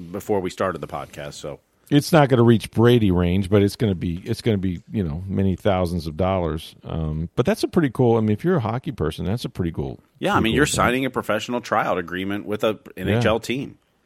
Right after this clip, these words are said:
Speaker 1: Uh, you
Speaker 2: Screw
Speaker 1: get to,
Speaker 2: that.
Speaker 1: you
Speaker 2: I
Speaker 1: get,
Speaker 2: want a contract.
Speaker 1: yeah, you get to keep all the gear and all that stuff afterwards too, and
Speaker 2: Yeah.
Speaker 1: um, they, they're putting you up, and you know, <laughs> hey, it's, and it's pretty cool. And then they called out. Uh, so the, the goalie all-in challenge is, you know,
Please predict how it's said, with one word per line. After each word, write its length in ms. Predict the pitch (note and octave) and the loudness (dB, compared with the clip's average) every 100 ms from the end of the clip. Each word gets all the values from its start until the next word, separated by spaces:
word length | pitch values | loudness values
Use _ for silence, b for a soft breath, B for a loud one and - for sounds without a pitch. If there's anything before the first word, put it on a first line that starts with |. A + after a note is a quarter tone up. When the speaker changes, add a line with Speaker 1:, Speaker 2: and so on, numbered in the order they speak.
| _ _ _ _ - | _ _ _ _ -10
Speaker 1:
Uh, 60 | E2+ | -2
you 80 | |
Speaker 2:
Screw 120 | G#2 D3 | 4 6
Speaker 1:
get 60 | B2+ | 8
to, 40 | |
Speaker 2:
that. 100 | C3+ | 6
Speaker 1:
you 20 | A2 | 6
Speaker 2:
I 40 | |
Speaker 1:
get, 60 | A#2+ | 6
Speaker 2:
want 100 | G#2 | 4
a 60 | F2+ | 4
contract. 320 | G#2+ B2 A#2+ | 2 2 2
Speaker 1:
yeah, 100 | A#2+ | 0
you 80 | A2+ | 0
get 140 | C3+ | -2
to 40 | |
keep 220 | A#2 B2+ A#2 | 0 -2 4
all 140 | A#2 | 4
the 60 | G2 | 4
gear 280 | F#2 G2+ | -2 -2
and 100 | G2+ | 0
all 100 | F#2 | -2
that 180 | F#2+ F#2+ | -2 -4
stuff 200 | - G2+ | -2 0
afterwards 480 | G2 F#2+ G2+ F#2+ - | 0 -2 -4 -6 -6
too, 320 | - F#2 A#2+ | -4 -2 -2
and 180 | G2+ E2+ _ _ _ _ - | -6 -10 _ _ _ _ -8
Speaker 2:
Yeah. 280 | A2 F2+ D#2+ G2 | -2 0 -2 -6
Speaker 1:
um, 540 | D#2+ D#2 D#2 D2+ F2 D#2+ | -10 -10 -10 -10 -14 -10
they, 120 | F#2+ | -10
they're 160 | E2 G2 | -6 -6
putting 260 | - G#2 | -2 -4
you 100 | F#2+ | -2
up, 260 | F2+ A#2 - | 0 0 -2
and 260 | F2 E2 - - - | -8 -6 -8 -8 -8
you 80 | |
know, 160 | F2+ G#2+ | -6 -2
<laughs> 40 | |
hey, 240 | B2+ A#2+ D3 | 0 0 0
it's, 280 | F2 - - | -6 -8 -8
and 280 | G#2+ G#2+ | -6 -6
it's 160 | F2+ F2+ | -8 -14
pretty 180 | - A#2 | -8 0
cool. 140 | C#3 | 2
And 100 | A#2+ | 4
then 120 | C3 B2+ | 2 2
they 100 | A#2+ | 4
called 260 | C3 B2 | 6 6
out. 280 | B2 A#2 - | 6 4 2
Uh, 180 | A2 G2 B B B - | 2 2 B B B 0
so 120 | C3+ | 0
the, 100 | B2+ | 0
the 140 | B2 C3 | -4 6
goalie 280 | F3+ D3+ A#2+ | 8 8 8
all-in 260 | A2+ G#2 | 6 2
challenge 360 | G2 F#2+ F#2 F2 | -2 -4 -4 -4
is, 200 | F2+ - | -8 -8
you 100 | F#2 | -6
know, 180 | E2+ | -6